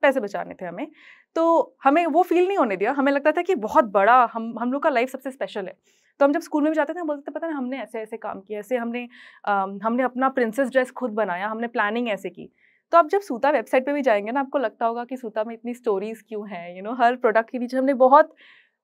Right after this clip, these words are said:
बहुत ही सोच समझ के हमने वो प्रोडक्ट के बारे में लिखा है,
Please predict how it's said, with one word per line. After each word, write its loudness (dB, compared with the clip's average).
बहुत 4
ही 4
सोच 2
समझ -2
के -4
हमने 0
वो -4
प्रोडक्ट -2
के -4
बारे -4
में -8
लिखा -12
है, -16